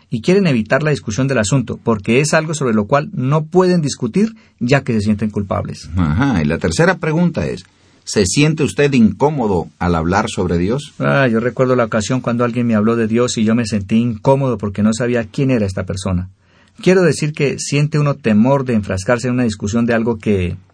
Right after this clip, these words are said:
Speaker 1: que es raro. ¿Cómo se desenvuelve una situación de esta naturaleza?
Speaker 2: Somos responsables ante Dios y ante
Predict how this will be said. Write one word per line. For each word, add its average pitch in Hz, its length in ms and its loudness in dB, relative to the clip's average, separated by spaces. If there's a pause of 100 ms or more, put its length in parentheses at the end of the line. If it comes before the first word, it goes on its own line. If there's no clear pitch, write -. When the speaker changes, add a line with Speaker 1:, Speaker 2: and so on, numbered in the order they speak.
(140)
Speaker 1:
que 120 180 2
es 135 80 2
raro. 110 420 0 (500)
¿Cómo 151 240 4
se 135 140 -2
desenvuelve 117 460 2
una 127 120 2
situación 107 440 -2
de 107 60 2
esta 101 140 -4
naturaleza? 95 680 -4 (580)
Speaker 2:
Somos 190 320 4
responsables 127 680 0
ante 92 260 0
Dios 113 380 2
y 104 80 2
ante 92 600 0